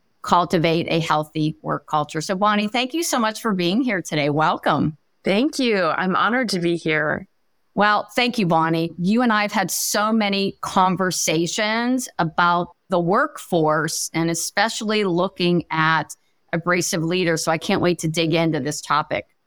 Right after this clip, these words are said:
Speaker 1: Let me tell you a little bit more about Bonnie. Bonnie is a workplace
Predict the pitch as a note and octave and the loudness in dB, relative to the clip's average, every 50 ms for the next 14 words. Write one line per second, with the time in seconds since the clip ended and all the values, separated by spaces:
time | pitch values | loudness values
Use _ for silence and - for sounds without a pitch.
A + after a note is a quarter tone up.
0 | _ _ - B3+ C4 D#4+ E4+ - - D4 C#4+ C#4 B3+ A#3+ A#3 A#3 C4 C4+ C4 B3+ | _ _ -2 0 0 0 0 0 0 0 2 2 2 2 2 2 2 0 2 0
1 | C4 G3+ A3+ A#3 A3 G#3 F#3+ F3 F3+ D#3+ D#3 D#3 E3 D#3 D3+ D3 D3+ E3+ F3 G#3+ | 0 2 2 2 2 2 2 2 2 0 2 2 2 2 2 2 2 2 2 0
2 | A#3 - _ _ _ _ _ - G3+ G#3 G#3+ A#3+ C4 C#4 C#4+ C4+ - F#3 F#3 G3 | 0 -2 _ _ _ _ _ 2 2 4 4 4 2 2 2 2 0 0 0 0
3 | G3+ G3+ G#3 F3+ D3+ F#3 E3+ F#3 G#3+ B3+ B3+ - - - B3+ A#3 A#3 A#3 A#3 - | 0 0 0 0 0 0 0 0 0 0 -2 -4 -4 -2 0 0 0 0 -2 -4
4 | - - | -6 -10